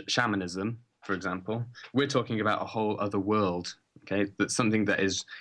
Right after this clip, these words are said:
is real, that we can, to a certain extent, participate in ourselves and, you know, begin to document in that way. So it's moving away from thinking about thing-, moving away from thinking about, um, beliefs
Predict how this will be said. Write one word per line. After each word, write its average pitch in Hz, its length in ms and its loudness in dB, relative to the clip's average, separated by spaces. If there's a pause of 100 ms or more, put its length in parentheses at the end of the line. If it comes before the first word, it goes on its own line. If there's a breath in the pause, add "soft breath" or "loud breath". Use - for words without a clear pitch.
is 95 220 0
real, 104 420 2
that 92 180 -2
we 107 160 4
can, 104 520 0 (800)
to 101 100 -2
a 98 40 0
certain 104 300 0
extent, 101 360 -2
participate 117 600 0
in 98 120 4
ourselves 98 640 2
and, 95 240 -2
you 107 80 -2
know, 101 100 2
begin 101 300 0
to 101 100 -6
document 101 460 2
in 95 140 2
that 110 180 2
way. 90 260 -6 (460 loud breath)
So 127 100 0
it's 120 140 2
moving 139 320 6
away 123 240 4
from 120 160 -2
thinking 110 300 -2
about 101 280 0
thing-, 107 360 0
moving 147 260 4
away 120 180 2
from 113 160 -4
thinking 107 400 0
about, 98 460 2
um, 95 360 2 (360 loud breath)
beliefs 127 640 2